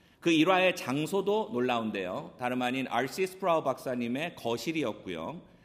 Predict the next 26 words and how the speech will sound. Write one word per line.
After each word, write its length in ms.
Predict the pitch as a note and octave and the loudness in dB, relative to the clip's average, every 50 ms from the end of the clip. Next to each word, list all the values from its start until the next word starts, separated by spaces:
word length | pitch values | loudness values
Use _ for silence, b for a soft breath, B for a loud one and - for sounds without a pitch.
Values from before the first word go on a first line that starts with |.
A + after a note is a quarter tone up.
| B B B | B B B
그 100 | - E3+ | 0 2
일화를 580 | D3+ C#3 D3+ D#3+ F#3 F#3 F#3 F#3 G3+ G#3 F#3+ | 4 4 4 4 4 4 2 2 2 0 -2
글로 440 | G3 - C#3+ C#3+ D3 D3+ F3 F#3+ F3+ | -2 -2 0 2 2 2 2 2 0
나눈 420 | C#3+ A#2+ F#2+ A2 C#3+ G#3+ B3 B3+ | 0 0 0 0 0 0 0 0
분도 260 | G3+ A3 F#3 D#3+ E3+ D#3+ | 0 0 0 0 0 0
놀라운데 920 | C3 A2 A#2 A2+ - - A#2+ G#2 A2 C#3+ C#3 G#2 - - - - - _ | -2 -2 -2 -4 -4 -4 -6 -6 -4 -4 -6 -6 -8 -12 -18 -20 -20 _
그 120 | - - D#3+ | -4 -4 -2
글을 400 | - D3+ D3+ E3+ D#3+ D3+ C3 A2 | 0 0 2 2 2 0 0 0
나눈 340 | B2+ C3 B2 C3 C#3+ C#3+ B2+ | 0 2 2 2 0 -2 -2
분이, 460 | A#2+ B2 B2+ E3+ D3+ G#2+ E2+ - - - | -2 -2 -4 -4 -4 -6 -8 -10 -12 -14
어, 280 | - G2 F#2 F#2 D#2 - | -12 -12 -10 -12 -12 -8
다름 240 | - A#2 A#2 A#2 A#2+ | -6 -6 -4 -2 -2
아닌 300 | A2+ A2 A2+ B2 C3+ C3 | -2 -2 -4 -4 -6 -6
팀 240 | - A3+ G#3+ G#3 G#3+ | -4 -4 -4 -4 -6
켈러 280 | - A3+ A3 A#3+ A#3 | -6 -6 -4 -2 -2
목사님이십니다. 1000 | G3 A#2+ A2 - - A2+ G#2 F#2+ F#2+ F#2 - - F2+ F2+ F2+ E2+ F2 E2+ E2 - - - _ _ b b b b b b b b b b b b b | -4 -4 -6 -6 -6 -8 -6 -6 -8 -10 -10 -10 -10 -10 -10 -10 -10 -10 -10 -12 -16 -20 _ _ b b b b b b b b b b b b b
지금부터 320 | b D#3 D#3+ E3 E3+ D#3+ | b 0 2 4 4 2
사십 560 | D#3+ - - F3+ F#3 F3+ G#3+ G#3 G#3 D#3+ - | 2 4 4 2 4 4 2 0 0 0 0
여년 320 | C3 C#3 C#3 C#3 C3+ C3+ B2+ | 0 2 2 2 0 0 0
전에 420 | B2 A#2 A#2 D#3 F3 C#3+ A2 G#2 | 0 0 0 0 0 -2 -4 -4
팀 140 | - G#3 F#3+ | -6 -6 -4
켈러 240 | - G3 F3+ F3+ E3 | -2 -2 0 0 0
목사님 440 | D3 C3 A#2+ - C#3+ C3 C3+ C3+ C3+ | 0 -2 -2 -4 -4 -2 -2 -2 -4
신학생 920 | - - - A3+ A3 A3 A3 A3 - - - - - F#3 F3+ E3+ E3 D#3+ | -4 -4 -2 0 0 0 0 -2 -6 -20 -20 -12 -8 -6 -6 -4 -4 -6
시절 460 | - - - - A#2+ G#2+ G2 - - | -8 -10 -6 -4 -4 -4 -4 -4 -4
때 260 | D3+ D#3 B2 E2+ - | -4 -2 -2 -4 -4